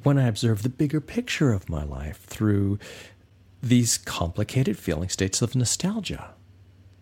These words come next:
I explore creativity today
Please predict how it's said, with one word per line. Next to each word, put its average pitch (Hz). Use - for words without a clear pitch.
I 113
explore 95
creativity 85
today 160